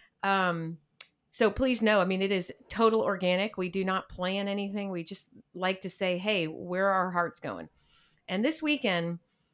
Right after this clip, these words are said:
um, I was, or actually it, it was last week before, um, I went out of town and I,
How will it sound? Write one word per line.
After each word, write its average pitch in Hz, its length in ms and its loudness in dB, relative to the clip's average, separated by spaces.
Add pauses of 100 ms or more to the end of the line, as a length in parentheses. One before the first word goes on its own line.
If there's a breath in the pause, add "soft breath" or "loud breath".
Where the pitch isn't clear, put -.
(320)
um, 175 640 0 (100)
I 196 120 2
was, 185 500 -2
or 196 80 2
actually 208 380 0
it, - 100 -2
it 202 80 4
was 180 380 -2
last 196 500 0
week 180 400 -4 (120)
before, 170 800 -4
um, 160 440 -6 (500)
I 175 140 -4
went 190 220 0
out 180 120 -2
of 165 80 -4
town 160 560 -4 (100)
and 170 160 -4
I, 170 400 -2